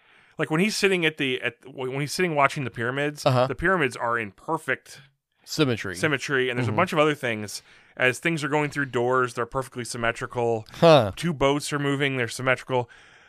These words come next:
Speaker 1: But, and there's also a sequence when they're in the morgue,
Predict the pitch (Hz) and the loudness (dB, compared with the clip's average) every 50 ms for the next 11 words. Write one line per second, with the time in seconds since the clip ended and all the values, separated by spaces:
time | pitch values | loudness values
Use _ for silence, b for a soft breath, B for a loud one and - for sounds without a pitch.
0 | b b - 160 135 185 208 208 - - 175 180 180 165 165 214 285 285 - - | b b -12 -2 4 6 6 6 4 0 -2 0 2 4 4 4 4 4 4 4
1 | 208 175 156 143 139 - - - 143 - - 165 151 - 151 139 135 - - 143 | 4 4 4 2 0 -4 -8 -8 -6 -2 -2 -2 0 0 -2 -4 -4 -4 -2 0
2 | 135 131 131 123 120 117 110 104 _ _ _ _ _ - 139 143 147 156 131 110 | 2 2 2 2 0 -4 -6 -8 _ _ _ _ _ 0 2 2 4 4 2 2
3 | 110 113 127 135 131 117 107 101 - | 2 2 4 4 4 4 2 0 -2